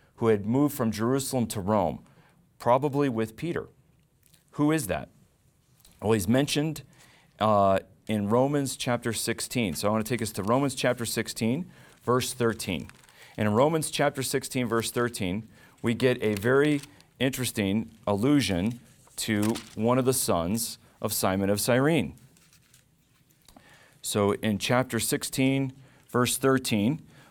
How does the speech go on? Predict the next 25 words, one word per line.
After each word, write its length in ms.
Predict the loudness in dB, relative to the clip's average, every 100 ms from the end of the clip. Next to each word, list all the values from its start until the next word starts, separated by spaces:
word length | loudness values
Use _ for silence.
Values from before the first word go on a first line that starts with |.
| _
Paul 440 | 0 6 6 6 4
is 180 | -4 -4
greeting 680 | -4 -2 0 0 -2 -4 -4
those 300 | 0 0 0
who 120 | 0
are 120 | 0 0
in 280 | 0 0
Rome, 440 | 2 2 0 -4 -8 _ _ _ _ _ _
who, 300 | -4 0 0 0
and 120 | -2
in 120 | 2
this 180 | 2 2
section, 360 | 0 0 -2
he's 120 | -2 -2
greeting 280 | -2 0
those 240 | 2 2 2
who 100 | 2
are 120 | 2
Jewish, 640 | 0 -2 0 -2 -6 -10 _ _ _ _ _ _ _ _
Jewish 340 | 0 4 4
Christians 540 | 2 -2 -2 0 -2 0
who 100 | 2
are 120 | 4
in 160 | 4 2
Rome. 300 | 0 -2